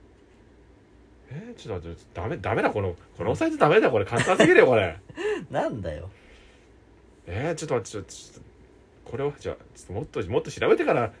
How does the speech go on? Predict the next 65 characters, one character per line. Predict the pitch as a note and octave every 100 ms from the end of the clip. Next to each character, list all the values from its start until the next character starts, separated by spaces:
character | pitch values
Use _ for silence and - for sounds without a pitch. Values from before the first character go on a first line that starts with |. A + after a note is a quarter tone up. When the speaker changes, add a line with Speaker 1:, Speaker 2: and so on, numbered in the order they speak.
| -
Speaker 1:
れ | A2+
ば | A2
よ |
か | G2+
っ |
た | G2
ね、 | F#2+ G2
こ | -
れ。 | - _ -
Speaker 2:
は |
い。 | E2+ - - - _ _ - - - - - _ _ - - - _ _ _ - -
Speaker 1:
え | A1 G#1 G#1 A1+ A#1 A#1 A1+ A1+ A1 G#1 G1+
ー、 | G1+
Speaker 2:
終 | A2+
わ |
っ | A#2
ち | E3
ゃ |
う |
よ。 | G#3 C#4
Speaker 1:
デ | -
ィ | F#2+
ズ | G#2+
ニ | B2+
ー、 | G2 - -
Speaker 2:
う | F2+
ん。 | F2
Speaker 1:
デ |
ィ | G2+
ズ | C#3+
ニ | D3 C#3
ー、 | - D#3 - - _ - - _ _ - _ _ _ _ - - -
デ | G#2
ィ | C3+
ズ | A3
ニ |
ー | E3+
ラ |
ン | E3+
ド | A#2+
の | G2
ア |
ト | F#2+
ラ | G#2
ク | G2+
シ |
ョ | F#2+
ン |
で | F2+ F2+
最 | A2 - D#3
も | G#2
ス | -
ピ |
ー | A#2
ド | A2+
が |
速 | A2+
い | A2
の | E2
は |
何 | G2
で | E2+
し |
ょ |
う？ | G2